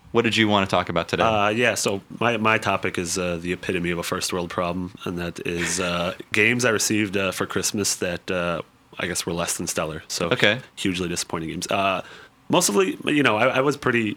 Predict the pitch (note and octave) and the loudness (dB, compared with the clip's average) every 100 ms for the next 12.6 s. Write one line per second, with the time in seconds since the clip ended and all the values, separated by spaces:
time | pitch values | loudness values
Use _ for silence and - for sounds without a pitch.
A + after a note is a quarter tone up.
0 | - - C3 A2 G#2+ F#2+ F2+ F2+ F2 F2+ | -6 0 2 2 2 2 0 0 -2 -2
1 | F#2+ - F#2+ F2 F2 F2+ E2+ E2+ F2 F2+ | -2 -2 -2 0 0 0 -2 -2 -2 -2
2 | F2 F2 - F2+ E2+ F2+ E2+ - F2 F2 | -4 -8 -4 -4 -2 -4 -2 -4 -4 -6
3 | - E2+ E2+ E2+ E2+ E2+ - F2 E2 F2 | -6 -6 -6 -6 -6 -6 -4 -2 -4 -4
4 | E2 E2 - E2 E2+ - D#2+ - E2+ E2 | -4 -4 -6 -8 -8 -6 -8 -6 -8 -8
5 | - _ - - - _ - F2 E2+ - | -14 _ -20 -20 -20 _ -6 -4 -2 -2
6 | G2 D#3 D3+ C3 A2 G2 G#2+ F#2+ G2+ G2 | 0 0 2 2 2 2 0 0 0 0
7 | F#2 F#2+ F#2+ A2+ A2+ - D#3+ - A2+ G#2+ | 0 -2 0 -2 0 2 2 4 2 2
8 | - F#2 F2 - D2+ G#2 F2+ F2 F2 F2 | 0 0 -2 -2 -4 -2 0 0 0 0
9 | F2 E2+ - - _ _ _ F#2+ F2+ F2 | -2 -4 -8 -20 _ _ _ -2 -2 0
10 | F#2 F2 - F2 F2 E2+ F2 A2 A2+ - | -2 -4 -4 -2 0 -2 0 0 0 -2
11 | F#2+ F2 F2 G2 G#2+ G#2 - E2 - - | 0 0 0 2 2 0 -2 -4 -4 -8
12 | - F2 E2 E2 E2 E2+ | -6 -6 -4 -4 -4 -6